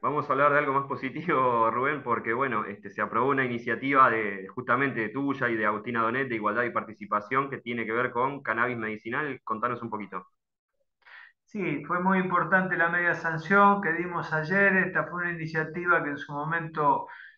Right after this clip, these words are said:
Speaker 2: presentamos desde Igualdad con Silvia Burger y que después retomó Agustina Donet, que ya había tenido en el dos mil veinte una media sanción, lamentablemente no tratada por el Senado y que había caído,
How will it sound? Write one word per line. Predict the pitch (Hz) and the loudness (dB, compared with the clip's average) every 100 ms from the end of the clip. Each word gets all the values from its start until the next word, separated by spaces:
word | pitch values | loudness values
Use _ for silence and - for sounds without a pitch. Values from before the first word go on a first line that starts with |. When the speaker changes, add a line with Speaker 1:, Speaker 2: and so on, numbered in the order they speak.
| _ | _
Speaker 2:
presentamos | 139 139 - 147 151 180 170 160 | -8 -6 -6 -4 2 2 4 2
desde | 151 151 | 0 -2
Igualdad | 151 156 180 180 | -2 0 2 2
con | 160 151 | 0 -6
Silvia | 156 165 160 147 | -8 -2 0 0
Burger | 185 208 208 - 202 202 202 - | 2 2 2 2 2 2 -2 -8
y | 139 139 | -8 -8
que | - 143 139 135 127 - - - _ | -6 -4 -2 -4 -6 -12 -20 -20 _
después | - 139 180 180 | -6 -4 2 4
retomó | 170 165 160 160 175 170 160 151 | 4 2 -2 -2 2 4 6 6
Agustina | 147 147 - 180 165 | 4 0 -2 0 2
Donet, | 165 214 277 | 4 4 2
que | 202 | 0
ya | - 165 | -2 0
había | 170 170 165 | 2 2 0
tenido | 151 165 180 170 | -4 -6 -4 -2
en | 156 | 0
el | 147 | 0
dos | 147 147 | -2 -4
mil | 165 160 | -4 0
veinte | 180 180 165 160 160 156 156 - _ _ | 4 2 0 0 2 2 0 -6 _ _
una | - 165 165 156 151 147 139 135 139 | -10 -4 4 6 6 6 4 4 2
media | 170 185 180 | 2 2 0
sanción, | - 156 151 - 240 269 | -2 -4 -4 4 6 6
lamentablemente | 190 143 143 160 156 160 160 156 147 | 4 0 -2 0 0 0 -2 -4 -4
no | 156 160 | -2 -2
tratada | 151 151 156 151 | 0 2 4 4
por | 147 139 | 4 -4
el | |
Senado | 135 147 151 160 | -4 -4 -2 0
y | 151 | -2
que | 151 | -4
había | 143 151 147 | 0 0 2
caído, | 143 175 208 214 226 233 | 2 2 2 4 4 2